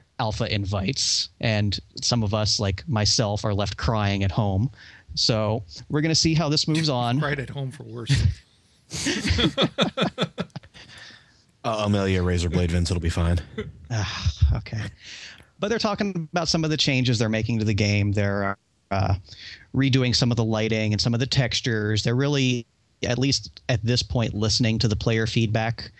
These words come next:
Speaker 1: uh, how combat is moving too slow, and they're saying that they're actually gonna redesign the combat system, which is a bit of an overhaul at this
Speaker 3: Scary.
Speaker 1: point, but yeah, <laughs> we'll, we'll see. And, uh, what, some of the stuff that they're talking about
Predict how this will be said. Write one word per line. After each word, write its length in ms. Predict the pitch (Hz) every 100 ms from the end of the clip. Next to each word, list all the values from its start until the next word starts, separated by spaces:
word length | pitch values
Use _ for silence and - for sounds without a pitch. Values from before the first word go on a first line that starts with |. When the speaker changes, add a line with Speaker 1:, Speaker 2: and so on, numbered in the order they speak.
| - - -
Speaker 1:
uh, 200 | 104 98
how 220 | 104 95 -
combat 400 | 120 113 110 107
is 100 | 110
moving 220 | 107 107
too 160 | 120
slow, 460 | - - 120 117 117
and 120 | 107
they're 100 | 107
saying 300 | 104 120 117
that 80 | 98
they're 160 | 110 123
actually 240 | 156 120
gonna 140 | 104 95
redesign 600 | 107 123 107 113 110 104
the 60 |
combat 400 | 98 123 107 104
system, 360 | - 95 101 104
which 180 | - 104
is 300 | 101 - - - - - - _ _ _
a 100 | 104
bit 180 | 107 113
of 80 | 107
an 80 | 104
overhaul 420 | 139 156 127 113
at 60 | 95
this 100 | 87
Speaker 3:
Scary. 140 | 90
Speaker 1:
point, 180 | 95 - -
but 180 | 104 - -
yeah, 420 | 113 110 110 165 - 117
<laughs> 200 | - 131
we'll, 320 | 131 131 151
we'll 240 | 123 117
see. 440 | 135 - 113 117 190 - - - - -
And, 280 | 127 120 123
uh, 240 | 127 123 127
what, 200 | 147 160
some 280 | - - 220
of 40 | 233
the 80 |
stuff 240 | - - -
that 80 | 151
they're 80 |
talking 320 | 143 120 110 117
about 420 | 110 107 110